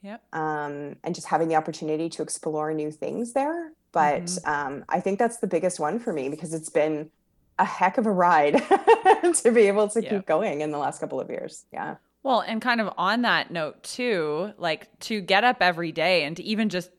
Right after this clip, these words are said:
Speaker 1: work on your business for, like, one or two minutes because you're in mom mode. You're in, you
Speaker 2: Mm.
Speaker 1: know, like, we just moved and we're trying to rebuild our life.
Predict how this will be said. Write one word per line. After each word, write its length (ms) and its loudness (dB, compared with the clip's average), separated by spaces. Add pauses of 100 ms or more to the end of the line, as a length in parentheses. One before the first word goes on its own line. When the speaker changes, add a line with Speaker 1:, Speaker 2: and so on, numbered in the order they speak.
(160)
Speaker 1:
work 240 -2
on 120 -2
your 80 -6
business 340 -2
for, 120 -4
like, 160 -4
one 260 0
or 100 -2
two 200 -2
minutes 380 0
because 340 -4
you're 160 0
in 140 -2
mom 300 2
mode. 300 2
You're 220 2
in, 280 0 (260)
you 120 -4
Speaker 2:
Mm. 80 2
Speaker 1:
know, 160 2
like, 200 -4
we 140 -2
just 220 -6
moved 460 -2
and 120 -4
we're 80 -4
trying 240 -4
to 60 -4
rebuild 420 0
our 140 0
life. 360 2